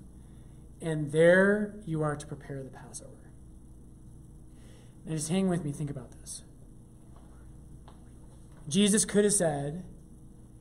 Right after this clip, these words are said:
"It's on the corner of Third and Camel." Tim Gray joke. But he could have just told him, "Master, where do you want us to prepare the Passover?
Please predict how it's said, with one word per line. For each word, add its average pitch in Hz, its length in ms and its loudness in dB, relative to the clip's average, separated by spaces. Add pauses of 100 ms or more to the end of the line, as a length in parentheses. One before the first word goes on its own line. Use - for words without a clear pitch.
(480)
"It's 170 180 -2
on 165 160 2
the 143 80 -2
corner 196 640 0
of 156 220 -6
Third 175 680 0
and 143 140 -6
Camel." - 400 -10 (2750)
Tim 175 180 0
Gray 151 200 2
joke. 139 440 -4 (2250)
But 220 80 6
he 254 80 8
could 277 120 6
have 269 80 4
just - 80 0
told 302 260 2
him, - 80 -12 (2250)
"Master, 226 340 6
where 190 220 6
do 220 80 6
you 226 80 6
want 208 220 6
us 202 80 2
to 202 60 -6
prepare 175 240 2
the 170 60 0
Passover? 165 540 -6